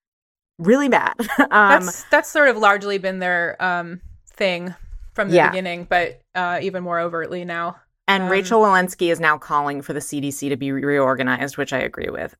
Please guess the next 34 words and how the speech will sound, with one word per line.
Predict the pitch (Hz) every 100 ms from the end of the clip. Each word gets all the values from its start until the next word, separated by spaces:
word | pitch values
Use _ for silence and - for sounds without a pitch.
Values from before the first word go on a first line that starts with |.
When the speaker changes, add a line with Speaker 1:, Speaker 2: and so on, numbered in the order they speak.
| -
Speaker 1:
Um, | 175 165 160 151 147
Speaker 2:
Oh, | 220 240
that's | 247 -
great, | 214 208 -
'cause | 202
they | 175 208
bungled | 175 147 165 180 196 180 175
so | -
much | 175 175 165
shit. | - 185 170
Speaker 1:
Yeah. | 160 - _ _ _ _
I | 214 254
wanna | 349 403 415
say | - 269 254
something | 254 226 214 196 185 180 175 165 _ _ _ _ -
that's | 185 -
just | 185
a | 196
mini | 180 185 208
rant | 175 160 -
right | 156 143
now | 143 135 135 143 - _ _ _ _ _
about | 165 160 147 143 - _
covid. | - 147 143 135 - _ _ _ _ _ _ _ _ -
Speaker 2:
Let's | 147 -
Speaker 1:
Just | 214 233
Speaker 2:
hear | 190
it. | 175 -
Speaker 1:
because | 220 208 190 170 - - _ _ _ _ _ _ _ _
this | 165 240 294
is | 277
something | 254 226 233 220 214
that, | 190 160
like, | 165 165 156